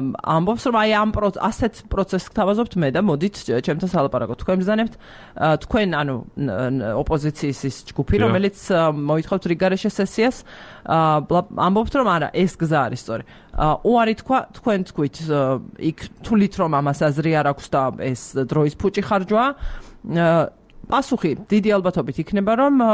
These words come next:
Speaker 1: ჩვენ გვაქვს ეს პროცესი და შემოდით ამ პროცესში
Speaker 2: კი,
Speaker 1: და შემდეგ
Speaker 2: უბრალოდ
Speaker 1: მივალთ რიგ გარეშე სესიამდეც.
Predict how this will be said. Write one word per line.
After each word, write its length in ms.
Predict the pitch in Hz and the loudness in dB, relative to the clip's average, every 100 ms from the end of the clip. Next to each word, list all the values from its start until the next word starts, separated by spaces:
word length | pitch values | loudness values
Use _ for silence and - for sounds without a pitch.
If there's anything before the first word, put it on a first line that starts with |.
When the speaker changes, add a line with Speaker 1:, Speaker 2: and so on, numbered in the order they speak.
| 208 202 190 190 - - _ _ | 4 2 0 -6 -10 -18 _ _
Speaker 1:
ჩვენ 260 | - 262 233 | -6 0 2
გვაქვს 340 | 196 160 - | 2 0 -2
ეს 180 | 131 120 | -8 -8
პროცესი 460 | - 143 - 131 165 | -6 -6 -6 -6 -4
და 100 | 220 | -4
შემოდით 440 | - 180 131 110 | -4 -2 -4 -4
ამ 100 | 131 | -8
პროცესში 380 | - 151 - 113 | -4 -2 0 2
Speaker 2:
კი, 60 | 98 | 2
Speaker 1:
და 40 | |
შემდეგ 280 | - - 269 | 2 2 2
Speaker 2:
უბრალოდ 120 | 233 | 2
Speaker 1:
მივალთ 320 | 214 214 269 - - _ _ _ | 2 2 2 -2 -16 _ _ _
რიგ 140 | 175 185 | -2 0
გარეშე 400 | 180 170 - 240 - | 2 2 0 -2 -4
სესიამდეც. 800 | - 190 175 170 180 170 147 127 | -6 -4 -2 -2 0 0 0 -2